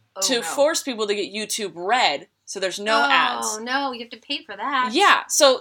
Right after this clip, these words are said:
Speaker 2: YouTube is doing things that are mean and rude, and they're
Speaker 1: <laughs>
Speaker 2: admitting to those, but they won't admit to this one, and it is just frustrating.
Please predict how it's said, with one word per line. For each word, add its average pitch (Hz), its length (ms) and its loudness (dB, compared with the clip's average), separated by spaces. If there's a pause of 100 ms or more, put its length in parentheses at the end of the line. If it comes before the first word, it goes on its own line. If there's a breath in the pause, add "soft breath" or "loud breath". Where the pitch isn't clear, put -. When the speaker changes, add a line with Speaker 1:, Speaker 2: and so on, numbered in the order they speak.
Speaker 2:
YouTube 370 640 2
is 285 260 0
doing 262 380 -4
things 196 320 -4
that 208 100 0
are 180 240 0 (160)
mean 214 640 -2 (260 soft breath)
and 196 300 -2
rude, 233 440 2
and 233 160 6
they're 233 140 4
Speaker 1:
<laughs> - 20 -4
Speaker 2:
admitting 302 360 4
to 262 80 -4
those, 220 240 2
but 202 100 -10
they 226 60 0
won't 262 180 0
admit 254 200 -2
to 196 80 -12
this 220 200 -4
one, 185 140 -6
and 208 100 -2
it 269 100 2
is 294 240 -2
just 233 220 -2
frustrating. 170 800 0